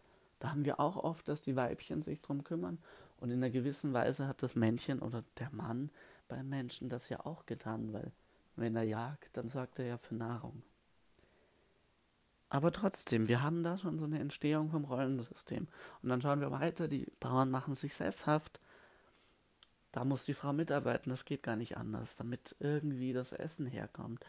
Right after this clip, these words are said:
Dann haben wir die Unterdrückung von Landesherren, die tatsächlich Unterdrückung war, weil das ist, auch wenn's für die damals okay war, da können wir durchaus, finde ich, urteilen, wenn Menschen das,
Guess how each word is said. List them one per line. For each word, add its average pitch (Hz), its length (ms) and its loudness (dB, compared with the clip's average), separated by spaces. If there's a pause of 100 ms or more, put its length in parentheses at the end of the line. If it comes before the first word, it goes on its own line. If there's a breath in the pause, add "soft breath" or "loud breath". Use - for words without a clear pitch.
(460 loud breath)
Dann 117 280 -2
haben 120 220 0
wir 120 140 0
die 123 120 -2
Unterdrückung 147 1000 -2 (500 loud breath)
von 135 180 2
Landesherren, 135 600 2
die 127 140 2
tatsächlich 160 680 0
Unterdrückung 139 600 -4
war, 135 120 -2
weil 127 120 0
das 123 200 -6 (280)
ist, - 280 0 (300 loud breath)
auch 131 180 0
wenn's 131 180 0
für 131 100 2
die 120 100 2
damals 120 360 2
okay 127 420 2
war, 131 180 2
da 117 300 -2
können 123 400 -2
wir 127 100 0
durchaus, 131 460 -4
finde 143 240 -4
ich, - 180 -8
urteilen, 127 420 -2 (840 loud breath)
wenn 123 260 4
Menschen 123 420 2
das, 117 240 -4